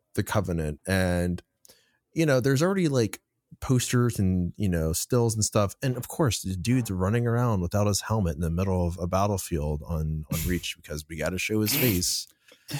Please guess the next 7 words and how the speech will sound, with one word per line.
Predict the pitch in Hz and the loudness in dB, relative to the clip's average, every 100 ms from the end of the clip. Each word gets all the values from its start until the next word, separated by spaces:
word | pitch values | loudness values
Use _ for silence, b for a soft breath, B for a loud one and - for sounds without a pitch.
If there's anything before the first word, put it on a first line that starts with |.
| B B B B - | B B B B 0
The | |
story | - 151 180 165 | 4 4 4 4
has | 131 104 | 2 2
already | 117 107 101 104 92 | 2 2 4 4 2
been, | 82 87 78 | 2 0 0
like, | 78 76 76 - _ 175 | -2 -4 -4 -12 _ -16
butchered. | 95 98 90 - 52 | -4 -2 -2 -4 -6